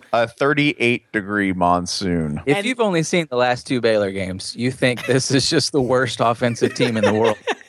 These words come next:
Speaker 2: No, no. They've, uh, they've been cursed. They've fallen into some sort of weird alternate realm. Some of the, the, the, the whoever's writing their comic book is, is just getting way too creative and needs to go back to the source material soon.
Speaker 3: Still scored more points the last two weeks than Florida did.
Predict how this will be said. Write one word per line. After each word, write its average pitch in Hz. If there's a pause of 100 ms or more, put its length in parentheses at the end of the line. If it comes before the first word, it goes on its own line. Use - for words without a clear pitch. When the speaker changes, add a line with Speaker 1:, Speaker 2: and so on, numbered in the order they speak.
(100)
Speaker 2:
No, 190
no. 269 (640)
They've, 180
uh, 160 (320)
they've 160
been 165
cursed. 131
They've 131
fallen 147
into 127
some 135
sort 127
of 107
weird 120
alternate 113
realm. 120
Some 131
of 110
the, 104
the, 101
the, 104
the 120
whoever's 143
writing 120
their 110
comic 127
book 131
is, 101
is 95
just 107
getting 110
way 113
too 104
creative 95
and 98
needs 101
to 110
go 101
back 98
to 98
the 92
source 104
material 113
soon. 110
Speaker 3:
Still 254
scored 208
more 196
points 170
the 160
last 160
two 160
weeks 143
than 147
Florida 90
did. -